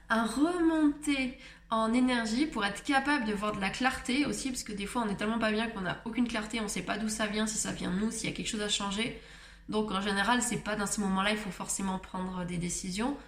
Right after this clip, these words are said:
Faut se remettre en énergie, se sentir bien, retrouver un certain niveau de bien-être pour voir de la clarté. Et là, quand on est plus clair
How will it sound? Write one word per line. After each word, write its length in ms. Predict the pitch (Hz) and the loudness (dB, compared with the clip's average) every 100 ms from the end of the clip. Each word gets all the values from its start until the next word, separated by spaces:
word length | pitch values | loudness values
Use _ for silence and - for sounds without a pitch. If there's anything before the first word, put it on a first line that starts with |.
| - | -18
Faut 80 | - | -8
se 160 | 214 - | -6 -4
remettre 600 | - 339 302 294 302 - | 0 4 6 6 4 -2
en 100 | 220 | -2
énergie, 600 | 214 196 190 180 208 277 - - - | 0 -2 -2 -2 -2 -4 -8 -20 -18
se 200 | - 240 | -6 -2
sentir 500 | 240 269 247 - 214 | 0 0 0 0 -2
bien, 400 | 180 190 220 269 330 - - - - | -4 0 0 0 -2 -10 -16 -16 -8
retrouver 720 | 208 285 302 - 285 277 285 | 0 0 0 -2 0 2 2
un 100 | 226 | 2
certain 360 | 220 214 226 220 | 0 0 0 2
niveau 240 | 220 262 | 2 0
de 60 | 220 | 0
bien-être 440 | 220 214 226 247 | 0 0 -2 -4
pour 200 | - 214 | -8 -8
voir 220 | 185 208 | -2 0
de 60 | 208 | 0
la 100 | 202 | -2
clarté. 580 | - 196 - 277 311 190 | -2 -4 -2 -2 -2 -2
Et 100 | 190 | -2
là, 260 | 196 294 294 | 0 0 -2
quand 160 | 190 | -6
on 220 | 180 180 | -6 -4
est 80 | 202 | -4
plus 340 | 208 - 311 311 | -8 -2 0 0
clair 320 | - 233 | 2 0